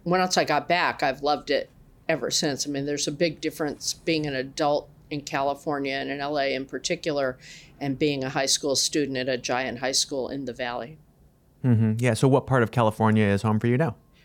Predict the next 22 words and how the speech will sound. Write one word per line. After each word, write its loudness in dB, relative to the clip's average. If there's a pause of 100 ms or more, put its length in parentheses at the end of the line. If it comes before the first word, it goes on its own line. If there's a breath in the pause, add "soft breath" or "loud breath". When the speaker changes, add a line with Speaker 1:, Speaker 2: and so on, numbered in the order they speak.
(220 soft breath)
Speaker 1:
Uh, 4
L 8
A. 2 (260)
I'll 4
always 4
be 0
an 0
Angeleno, -2
and -4
that's 0
my 2
community, -2
even -4
though 2
I've 0
lived -4
in -4
the -6
Bay 0
Area 0
since -6
nineteen -4